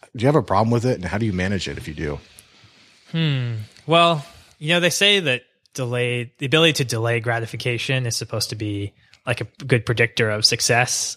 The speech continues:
Speaker 2: I, there's that, I think maybe has been a little bit questioned recently, but that kind of famous marshmallow experiment with the kids. Do you
Speaker 1: Yes,
Speaker 2: know what I'm talking
Speaker 1: no, yeah,
Speaker 2: about?
Speaker 1: absolutely.
Speaker 2: Yeah. So for anyone who's not aware, basically they,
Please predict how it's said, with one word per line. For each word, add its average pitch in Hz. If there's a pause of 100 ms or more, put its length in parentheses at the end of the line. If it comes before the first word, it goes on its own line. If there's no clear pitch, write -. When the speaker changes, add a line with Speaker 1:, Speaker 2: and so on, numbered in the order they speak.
Speaker 2:
I, 117
there's 117
that, 113 (140)
I -
think 175
maybe 104
has 107
been 101
a 95
little 98
bit 101
questioned 123
recently, 143
but 120
that 110 (220)
kind 127
of 113
famous 113
marshmallow 120
experiment 131
with 117
the 117
kids. 123
Do -
you 82
Speaker 1:
Yes, 76
Speaker 2:
know 120
what 101
I'm 85
talking 82
Speaker 1:
no, 82
yeah, 80
Speaker 2:
about? 78
Speaker 1:
absolutely. 73
Speaker 2:
Yeah. 113
So 135
for 156
anyone 156
who's 131
not 131
aware, 110
basically 110
they, 110